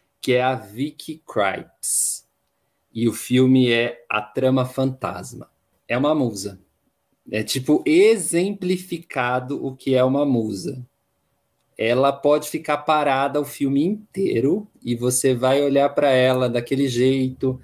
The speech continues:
Ela se torna, inclusive, a musa inspiradora do personagem, né? Musa, mulher e modelo. Tipo, o pacote <laughs> completo ali no, naquela história, naquela situação. E ela me surpreendeu muito. Vicky Krieps.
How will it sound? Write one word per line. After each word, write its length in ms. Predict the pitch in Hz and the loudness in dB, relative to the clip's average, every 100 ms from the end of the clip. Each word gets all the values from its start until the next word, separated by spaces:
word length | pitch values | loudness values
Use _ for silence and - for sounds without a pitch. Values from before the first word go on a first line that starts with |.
| - _ | -16 _
Ela 200 | - 131 | -2 0
se 220 | 131 127 - | 0 -4 0
torna, 320 | 151 156 151 | 2 2 0
inclusive, 580 | 139 143 127 135 127 135 | -2 -2 0 0 2 2
a 100 | 135 | 2
musa 440 | 135 139 156 135 | 2 0 0 2
inspiradora 720 | 131 - - 123 120 123 120 | 2 0 0 0 2 2 2
do 200 | 113 147 | 2 0
personagem, 1040 | 151 143 131 120 113 110 120 127 110 101 | 2 0 0 -2 -2 0 0 0 -2 -6
né? 340 | 101 104 123 - _ _ _ _ _ _ | -2 0 0 -4 _ _ _ _ _ _
Musa, 520 | - 131 156 147 127 | 0 4 4 2 0
mulher 460 | 120 113 113 127 131 | 0 0 2 2 2
e 40 | |
modelo. 640 | 131 131 123 110 101 92 92 | 0 -2 0 2 2 0 -8
Tipo, 300 | - - - | -16 -18 -18
o 20 | |
pacote 520 | - - 147 127 - | -16 -6 -4 -2 -4
<laughs> 40 | |
completo 640 | - 143 160 127 104 101 - | 0 -2 0 0 -2 -4 -2
ali 320 | 113 113 117 | 0 2 2
no, 320 | 113 113 107 - _ _ _ | 2 0 -2 -10 _ _ _
naquela 440 | 110 110 135 123 | -4 -2 0 2
história, 500 | 120 - - 113 113 | 0 -2 0 2 2
naquela 300 | 117 117 113 | 0 -2 -2
situação. 600 | 110 - 127 127 101 98 - _ _ - _ _ _ - | -2 0 0 0 -4 -6 -10 _ _ -20 _ _ _ -6
E 400 | 113 117 113 - | -2 2 2 2
ela 180 | 113 135 | 2 0
me 80 | 143 | 0
surpreendeu 440 | 147 151 147 160 | -2 2 4 4
muito. 320 | 139 95 - _ _ _ - | 2 -4 -10 _ _ _ -4
Vicky 340 | 120 185 - | -2 -2 -6
Krieps. 800 | - 156 104 92 - - - - | -2 2 2 0 -6 -12 -12 -14